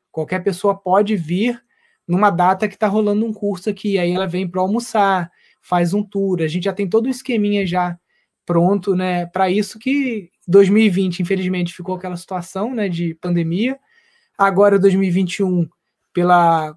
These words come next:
competência logística dos nossos governantes, vai continuar a mesma merda,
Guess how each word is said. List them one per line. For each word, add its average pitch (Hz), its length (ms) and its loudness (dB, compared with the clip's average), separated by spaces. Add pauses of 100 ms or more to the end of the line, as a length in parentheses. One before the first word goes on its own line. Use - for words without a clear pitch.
competência 190 1080 -2
logística 180 680 -2
dos 165 180 -6
nossos 180 280 -4
governantes, 175 720 -2
vai 180 120 -2
continuar 185 380 -4
a 180 60 -2
mesma 196 260 0
merda, 233 420 0